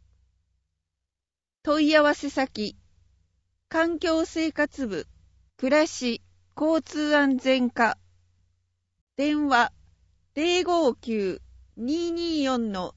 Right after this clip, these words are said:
二六六四。ファックス、零五九二二四の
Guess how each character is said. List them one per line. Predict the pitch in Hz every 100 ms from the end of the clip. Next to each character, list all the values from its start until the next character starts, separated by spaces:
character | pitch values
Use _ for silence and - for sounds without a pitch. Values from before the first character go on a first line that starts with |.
| -
二 | 220 302 330
六 | 339 330 208
六 | 202 196 226
四。 | 220 185 143 - _ _ _ _ _ _ _ _ _ _
フ | 339
ァ |
ッ | -
ク | 269
ス、 | - 180 160 - _ _ _ _ _ -
零 | 285 330 339
五 | 330 311 240
九 | - 208 185 139 - _ _ _
二 | 233 285 330
二 | 339 339 302
四 | 247 240 214
の | 190 185